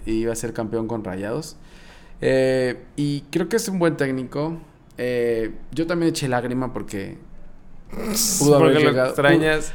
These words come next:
Speaker 1: pudo,
Speaker 2: lo
Speaker 1: pudo
Speaker 2: extrañas
Speaker 1: haber,
Speaker 2: en Cruz
Speaker 1: pudo
Speaker 2: Azul.
Speaker 1: haber llegado al Cruz Azul y hubiéramos podido tener a Peláez y a Mohamed ahí. No te digo que hubiéramos sido campeones porque no se sabe lo que hubiera pasado, güey, pero, pero bueno.
Speaker 2: Siboldi,
Speaker 1: Eso ya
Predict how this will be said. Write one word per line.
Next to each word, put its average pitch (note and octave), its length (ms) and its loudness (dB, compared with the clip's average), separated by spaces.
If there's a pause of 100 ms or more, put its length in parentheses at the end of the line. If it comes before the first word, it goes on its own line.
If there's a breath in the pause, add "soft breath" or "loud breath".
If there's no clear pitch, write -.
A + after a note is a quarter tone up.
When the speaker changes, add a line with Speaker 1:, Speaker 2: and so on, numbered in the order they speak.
Speaker 1:
pudo, D3 100 -6
Speaker 2:
lo C3 60 2
Speaker 1:
pudo E3 140 4
Speaker 2:
extrañas E3 280 8
Speaker 1:
haber, C#3 80 0
Speaker 2:
en A#2+ 60 -4
Cruz A#2 160 -4
Speaker 1:
pudo A2+ 60 -4
Speaker 2:
Azul. F3+ 240 4
Speaker 1:
haber F3 200 6
llegado D3+ 320 6
al D3 120 4
Cruz A2+ 260 -4
Azul B2+ 220 -2
y C3 60 0
hubiéramos A#2+ 380 0
podido A2+ 320 0
tener A2+ 280 -2
a A2+ 140 -4
Peláez G#2+ 440 -4
y B2 60 0
a G#2+ 80 0
Mohamed G#2 560 -4
ahí. B2+ 420 -2 (520 loud breath)
No F3 120 2
te B3 100 4
digo G#3+ 180 6
que E3 60 6
hubiéramos D3+ 340 10
sido D3 200 6
campeones B2 460 0
porque B2+ 260 -6
no A#2 140 -2
se B2 140 -6
sabe A#2+ 200 0
lo G#2+ 120 -2
que - 80 -8
hubiera G#2+ 240 -4
pasado, G2+ 340 -6
güey, A#2+ 220 -6 (240)
pero, F#2 420 -6 (540 loud breath)
pero G#2 200 -8
bueno. G2 220 -6 (420)
Speaker 2:
Siboldi, C#3 380 -2
Speaker 1:
Eso B2+ 80 0
ya A#2+ 320 -2